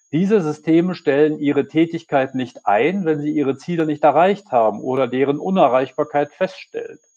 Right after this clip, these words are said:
Sie sind keine teleologischen, auf ein Ende hin programmierten Systeme.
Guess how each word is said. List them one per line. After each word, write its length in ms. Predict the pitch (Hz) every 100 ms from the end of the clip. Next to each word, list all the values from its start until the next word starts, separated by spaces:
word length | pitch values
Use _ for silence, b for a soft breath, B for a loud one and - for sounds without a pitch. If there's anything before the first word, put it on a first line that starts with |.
| _ B B B _
Sie 180 | 151
sind 280 | 135 147 135
keine 560 | - 135 185 208 151 117
teleologischen, 1040 | - 151 147 135 127 147 240 220 139 147
auf 220 | 139 127
ein 160 | - 120
Ende 340 | 156 202 214
hin 180 | 135 135
programmierten 680 | 131 135 127 127 139 135 104
Systeme. 680 | 104 - 117 110 107 110